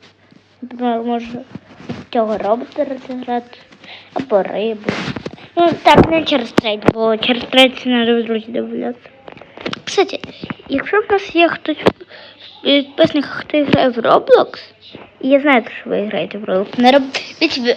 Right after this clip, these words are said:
ви, я, я бачу ваші ролики. Та, м, пишіть мій нік. Оце. Добавляйтесь в друзі. Я буду добавляти.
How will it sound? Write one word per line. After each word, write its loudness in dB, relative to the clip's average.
ви, 2
я, 2
я 2
бачу 0
ваші 0
ролики. -12
Та, 6
м, 0
пишіть 2
мій 0
нік. 0
Оце. -10
Добавляйтесь 2
в -4
друзі. 2
Я 0
буду -2
добавляти. -2